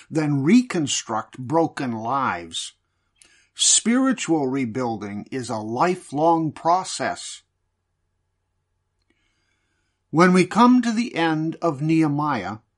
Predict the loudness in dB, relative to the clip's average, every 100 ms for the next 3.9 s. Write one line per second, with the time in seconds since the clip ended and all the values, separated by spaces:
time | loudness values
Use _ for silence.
0 | _ _ _ _ _ _ _ _ -2 0
1 | -2 2 2 4 2 2 0 2 2 2
2 | 2 4 6 6 2 -4 -6 0 0 0
3 | -6 -4 0 0 0 -2 -2 -8